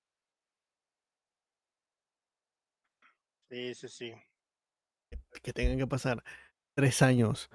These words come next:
Speaker 2: probando misiones diarias en otros juegos para recién ponerlo en Ingress. Por favor. Estamos hablando.
Speaker 1: En este momento en Campfire puedes checar en el mapa, eh, las pokeparadas de Pokémon Go.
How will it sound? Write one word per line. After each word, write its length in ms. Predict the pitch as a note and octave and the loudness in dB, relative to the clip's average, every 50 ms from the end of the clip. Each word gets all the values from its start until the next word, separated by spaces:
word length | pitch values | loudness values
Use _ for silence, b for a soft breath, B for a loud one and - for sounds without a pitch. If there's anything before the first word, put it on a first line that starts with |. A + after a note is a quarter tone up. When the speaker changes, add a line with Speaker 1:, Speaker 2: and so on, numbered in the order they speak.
| b b _ _ _ - | b b _ _ _ 6
Speaker 2:
probando 520 | C3+ B2+ B2 B2 B2+ C3+ C#3 B2+ B2+ A#2+ | 10 10 12 12 12 10 8 8 6 4
misiones 440 | B2 B2+ B2+ A#2+ - C3+ C3+ C3 B2 | 4 4 6 6 6 6 6 4 4
diarias 360 | D3+ C#3+ C3+ B2 B2+ A#2+ - | 4 4 4 4 2 0 0
en 120 | B2 A#2+ B2+ | -2 -2 -2
otros 240 | A#2 - B2+ B2+ | -4 -4 -6 -6
juegos 360 | - - C#3+ C3 B2+ B2 A#2+ - | -2 2 2 4 4 2 2 2
para 200 | - B2+ - B2+ | 2 2 2 2
recién 260 | - - C3+ C3 A#2+ | 2 2 2 4 4
ponerlo 320 | C#3 C3 C3 C3 B2 B2 | 4 2 2 2 2 2
en 100 | B2 B2+ | 2 2
Ingress. 440 | C3+ C3+ B2+ - C#3+ - - - - _ _ _ _ _ _ _ _ _ _ _ _ _ _ _ _ _ _ _ _ _ _ | 2 2 0 0 -4 -6 -6 -10 -18 _ _ _ _ _ _ _ _ _ _ _ _ _ _ _ _ _ _ _ _ _ _
Por 100 | C3+ B2 | 0 2
favor. 400 | A2+ A2+ A#2+ A#2+ B2+ D3 D#3+ D3 C#3+ - _ _ _ _ _ _ _ _ _ _ _ _ _ _ _ _ _ _ _ _ _ _ | 4 4 4 4 4 4 2 0 -2 -8 _ _ _ _ _ _ _ _ _ _ _ _ _ _ _ _ _ _ _ _ _ _
Estamos 320 | _ - A2 G#2+ A#2+ A#2 C#3 | _ -6 -4 -2 -2 -2 0
hablando. 600 | C#3+ C#3+ B2+ A2 G#2+ A2 A2+ C#3 F3 F#3 F#3 - _ _ _ _ _ _ _ _ _ _ _ _ _ _ _ | 0 0 0 -2 -4 -4 -4 -4 -4 -4 -6 -10 _ _ _ _ _ _ _ _ _ _ _ _ _ _ _
Speaker 1:
En 160 | - D#3 D#3+ G3 | -4 2 4 4
este 220 | G3+ - - B3+ | 4 4 4 4
momento 460 | G#3 F#3 F3 F3 F3 E3+ - G3+ F#3 | 4 6 8 6 6 6 6 4 2
en 80 | E3+ D#3+ | 2 4
Campfire 800 | - E3+ F3+ G3 G#3 F#3+ - - F#3+ D#3+ D#3+ E3 F3 F#3 A3+ G3 | 8 8 8 8 8 4 4 8 10 10 10 10 8 6 4 2
puedes 380 | - G3+ E3 D#3+ E3+ E3+ - | 0 2 2 2 2 0 -2
checar 360 | - - D#3+ - - D3+ D3 E3 | -4 -6 -4 0 0 0 2 2
en 120 | E3 D#3 | 2 2
el 140 | D3 C#3+ C3+ | 2 0 2
mapa, 800 | C#3 C#3+ D3 C#3+ - - E3 E3 E3+ F3 F3 F3+ F#3 F#3 F3+ - - | 2 2 2 2 2 4 6 6 8 8 8 8 6 4 2 0 -4
eh, 420 | D3 C3+ C3 B2+ B2+ B2+ B2+ A#2+ | -4 -2 -2 -2 -2 -2 -4 -4
las 220 | A#2+ A#2+ A#2 - - | -4 -6 -8 -8 -10
pokeparadas 800 | _ C3 A#2 - - - - A#2 A#2 A2+ A#2 A#2 C3+ D3+ E3 D#3 | _ -16 -12 -12 -12 -8 -6 -4 -2 0 0 0 0 0 0 -2
de 100 | D#3 C#3+ | -6 -8
Pokémon 560 | - - C3 B2 - - C#3 C3+ C#3 C3+ B2+ | -8 -8 -10 -8 -8 -10 -12 -12 -12 -12 -10
Go. 300 | A#2+ B2+ B2+ D#3 A3 C#4+ | -6 -4 -4 -4 -4 -6